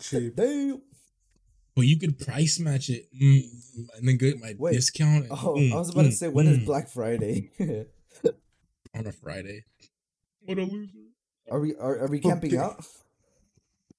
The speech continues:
Speaker 3: I'm just gonna scam and I'm just gonna take all of it.
Speaker 1: We should camp out. Old time's sake.
Speaker 2: Old time's sake. When did you camp out? Ever?
Speaker 1: Never.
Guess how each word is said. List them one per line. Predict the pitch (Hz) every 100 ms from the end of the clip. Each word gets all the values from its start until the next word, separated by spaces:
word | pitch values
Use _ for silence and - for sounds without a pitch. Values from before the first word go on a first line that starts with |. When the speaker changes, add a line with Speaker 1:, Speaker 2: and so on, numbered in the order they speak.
| _ _ _ _ _ _ _ _ _ _ _
Speaker 3:
I'm | 147 175
just | 156 160
gonna | 135
scam | - - 113 170
and | 135
I'm | 131
just | 139
gonna | 139
take | 123 131 139
all | 151 139
of | 113
it. | 113 95 _ _ _ _ - _ 147 -
Speaker 1:
We | 170
should | 240 190
camp | 202 160 143
out. | 127 120 - _ _ _ _ _ _ _ _
Old | 113 131 131 -
time's | 117 127 -
sake. | - 95 - _ _ _ _ _ _ _ _ _ _ _ _ _
Speaker 2:
Old | 127 139
time's | 151 123 120
sake. | 131 139
When | 131 151
did | 135
you | 123 170
camp | 165 117 107
out? | 113 - - _
Ever? | 135 147 123 120 - 151
Speaker 1:
Never. | 139 131 123 131 160 185